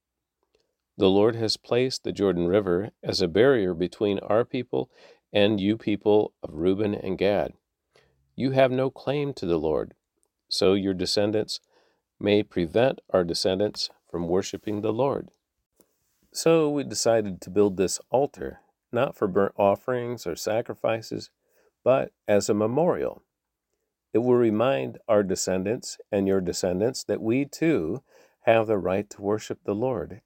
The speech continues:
at his sanctuary with our burnt offerings, sacrifices, and peace offerings. Then your descendants will not be able to say to ours,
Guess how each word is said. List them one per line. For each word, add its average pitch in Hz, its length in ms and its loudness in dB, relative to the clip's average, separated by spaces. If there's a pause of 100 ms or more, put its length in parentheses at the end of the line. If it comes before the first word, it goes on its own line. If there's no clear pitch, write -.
at 107 140 2
his 107 220 -2
sanctuary 98 680 -2 (220)
with 95 220 -2
our 143 240 2
burnt 110 260 -2
offerings, 92 680 -4 (460)
sacrifices, 104 920 0
and - 220 -8
peace 131 260 -6
offerings. - 580 -8 (580)
Then 131 260 2
your 135 120 0
descendants 113 680 -2
will 90 140 0
not 104 260 -2
be 104 160 0
able 101 180 -2
to 98 140 -4
say 123 280 -4
to - 140 -10
ours, 78 460 0